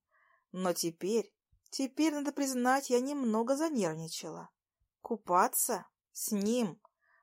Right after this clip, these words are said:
Осмотр раны Кристофа Рэндалла чуть было не закончился детальным осмотром Саяри и Саль.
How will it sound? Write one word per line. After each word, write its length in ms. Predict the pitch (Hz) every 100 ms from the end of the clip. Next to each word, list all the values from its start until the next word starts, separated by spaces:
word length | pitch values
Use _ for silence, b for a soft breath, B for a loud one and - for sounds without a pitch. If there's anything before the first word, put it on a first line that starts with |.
| _
Осмотр 560 | 202 226 247 302 302 254
раны 320 | 262 294 247
Кристофа 580 | 226 214 - 277 226 214
Рэндалла 560 | 208 294 277 196 170 b b _ _
чуть 300 | - - 240
было 160 | 262
не 120 | 285 294
закончился 720 | 302 262 233 240 285 - 277
детальным 600 | 269 - 190 190 214 233
осмотром 560 | 240 - 180 165 180
Саяри 540 | 190 - 214 156 151 170
и 20 |
Саль. 420 | - 170 131 123